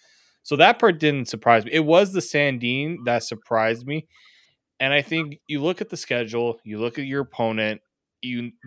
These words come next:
you, we know that the Leafs have been experimenting with the D pairs, and to have Ra-, pretty much this is like a tryout for Rasmus Sandin to say,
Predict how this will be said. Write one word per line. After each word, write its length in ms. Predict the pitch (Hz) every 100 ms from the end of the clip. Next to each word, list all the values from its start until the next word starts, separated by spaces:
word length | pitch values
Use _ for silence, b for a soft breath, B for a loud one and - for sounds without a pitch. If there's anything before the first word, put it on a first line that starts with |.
| 127
you, 180 | 135 135
we 120 | 135
know 280 | 139 151 175
that 160 | 175 165
the 80 | 139
Leafs 220 | 135 -
have 120 | 117
been 120 | 120
experimenting 800 | 113 - - 117 117 117 110 110
with 140 | 110
the 100 | 110
D 240 | 98 107 113
pairs, 400 | - 139 160 - b b b
and 180 | 117 113
to 100 | 117
have 340 | 110 127 139 131
Ra-, 220 | 127 127 117 _ _ -
pretty 200 | 226 269
much 160 | 160
this 140 | 165 151
is 140 | 135
like 140 | 123
a 80 | 117
tryout 440 | - 120 123 113 -
for 80 |
Rasmus 400 | 107 107 - 104
Sandin 340 | 104 104 104 101
to 60 |
say, 240 | 98 107